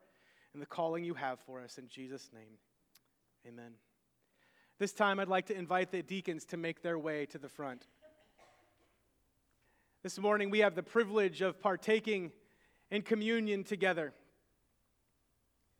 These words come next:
And as we do, we're going to return to some semblance of what we've done pre-covid. We're going to serve you communion where you sit this morning.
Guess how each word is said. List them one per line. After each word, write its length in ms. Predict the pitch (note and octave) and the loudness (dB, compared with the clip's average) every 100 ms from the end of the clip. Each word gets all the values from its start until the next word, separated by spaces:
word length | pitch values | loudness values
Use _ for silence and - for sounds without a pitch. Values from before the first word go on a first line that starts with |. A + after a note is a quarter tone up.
| _ _ _ _ _ _ _ _ _ _ _ _ _ _ _ _ | _ _ _ _ _ _ _ _ _ _ _ _ _ _ _ _
And 80 | F3+ | 2
as 160 | A3 G#3+ | 4 2
we 100 | G#3+ | 0
do, 200 | G#3+ A#3+ | 0 2
we're 120 | A3 | 4
going 220 | G#3+ G#3+ | 4 2
to 100 | G#3+ | 2
return 580 | G#3 F#3+ - G3+ G#3 A3 | 0 0 0 0 0 -4
to 380 | - G3+ E3 D3 - _ _ _ _ | 0 2 2 -2 -10 _ _ _ _
some 320 | - C4 B3 | 0 4 4
semblance 600 | A3+ B3+ A#3+ A#3+ A#3 A3+ | 4 4 4 4 2 2
of 160 | A#3 G3 | 2 2
what 220 | G3 G3+ | 2 2
we've 240 | G3+ G3+ D#3 | 0 -4 0
done 380 | D#3+ G3 G3 - _ _ _ _ - | 0 0 -4 -8 _ _ _ _ -20
pre-covid. 680 | - A3 G#3 G3+ F#3+ F#3 G#3+ A3 - _ _ _ _ _ _ _ - | -2 0 2 2 2 2 0 0 -12 _ _ _ _ _ _ _ -6
We're 160 | E3+ | -2
going 240 | F3 F#3+ F#3 | 0 0 0
to 80 | |
serve 320 | F3+ - F#3+ F3+ | -2 0 0 0
you 140 | F#3 | -4
communion 520 | - F#3+ D#3+ D3 D3+ D#3 _ _ _ _ _ _ _ _ _ - | -4 -4 -4 -6 -10 -14 _ _ _ _ _ _ _ _ _ -4
where 140 | D#3 | -2
you 120 | E3 | -2
sit 280 | E3 F3+ D#3+ | -2 -4 -4
this 180 | D3+ - | -10 -12
morning. 280 | D3 C3 | -14 -14